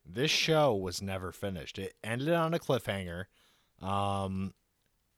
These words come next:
two romantic leads copulating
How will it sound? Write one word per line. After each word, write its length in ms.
two 200
romantic 560
leads 360
copulating 880